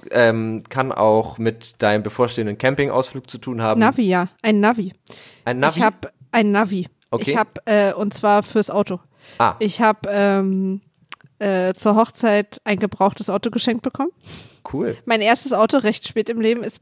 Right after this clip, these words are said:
Speaker 2: braucht man als Berliner auch nicht so doll.
Speaker 1: Das stimmt, ja.
Speaker 2: Aber wir sind jetzt, äh,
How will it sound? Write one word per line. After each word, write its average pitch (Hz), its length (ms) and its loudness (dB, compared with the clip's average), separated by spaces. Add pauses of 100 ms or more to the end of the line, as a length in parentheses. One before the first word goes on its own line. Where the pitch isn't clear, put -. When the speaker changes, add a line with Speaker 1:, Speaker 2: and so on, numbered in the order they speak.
(140)
Speaker 2:
braucht 220 280 2
man 262 100 2
als 240 140 -4
Berliner 240 460 2
auch 240 100 -4
nicht 262 180 -6
so 269 80 -4
doll. 254 360 0
Speaker 1:
Das - 140 -8
stimmt, - 280 -4
ja. 196 200 -2
Speaker 2:
Aber 220 360 4
wir 226 140 2
sind 226 280 -2
jetzt, - 380 0
äh, 214 560 2